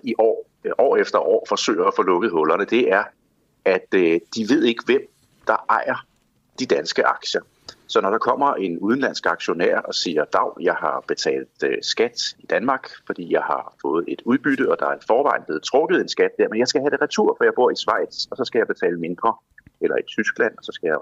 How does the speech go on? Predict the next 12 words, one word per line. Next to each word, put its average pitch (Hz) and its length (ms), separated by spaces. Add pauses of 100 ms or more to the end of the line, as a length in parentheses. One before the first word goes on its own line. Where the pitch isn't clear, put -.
betale 80 320
et - 140
andet 85 160
beløb 82 300
mindre, 78 300 (580)
ja, 107 80
så 170 140 (160)
ved 185 220 (840)
medarbejderne 131 760
i 120 60
skat - 400
ikke, 117 260